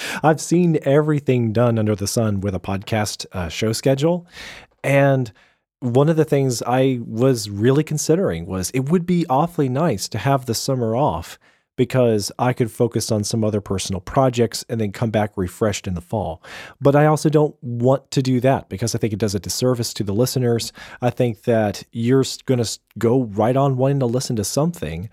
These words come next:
uh, from week to week. So, uh, it, the, the whole f-, month off, uh, sorry, the whole summer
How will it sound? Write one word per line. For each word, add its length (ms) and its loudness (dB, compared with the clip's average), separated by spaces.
uh, 120 -2
from 240 0
week 180 0
to 100 -4
week. 280 -2
So, 440 -4
uh, 140 2
it, 180 -2
the, 260 2
the 120 2
whole 420 2
f-, 180 -18
month 540 0
off, 360 0
uh, 100 -2
sorry, 380 2
the 240 -4
whole 220 2
summer 520 0